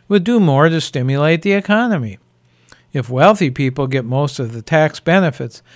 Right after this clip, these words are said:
they'll likely put it into more stocks and bonds. That might help large corporations, good for Wall Street. But if everyone got three hundred dollars,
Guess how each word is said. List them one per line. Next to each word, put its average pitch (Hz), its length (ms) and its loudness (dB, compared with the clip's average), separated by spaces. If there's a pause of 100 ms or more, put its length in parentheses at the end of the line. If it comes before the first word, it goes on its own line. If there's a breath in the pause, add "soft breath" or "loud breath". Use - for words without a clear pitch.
(220 soft breath)
they'll 247 200 4
likely 156 360 4
put 156 240 0
it 151 120 2
into 147 280 -2
more 131 260 -2
stocks 127 540 -6
and 151 100 -2
bonds. 147 560 0 (560 soft breath)
That - 160 0
might 147 220 0
help 139 200 2
large 127 360 -2
corporations, 135 960 -2 (180)
good 143 220 0
for 117 180 -6
Wall 147 300 2
Street. - 380 -14 (680 soft breath)
But 151 160 2
if 139 160 0
everyone 147 500 2
got 135 220 2
three 143 220 -2
hundred 127 300 -2
dollars, 139 580 0